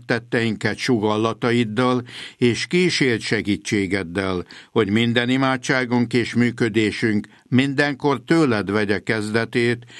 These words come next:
és közreműködéseddel végződjék.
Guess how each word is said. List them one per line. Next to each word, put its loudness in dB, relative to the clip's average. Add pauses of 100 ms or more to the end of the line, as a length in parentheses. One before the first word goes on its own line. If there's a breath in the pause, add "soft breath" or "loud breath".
(180 loud breath)
és 2
közreműködéseddel 0
végződjék. -2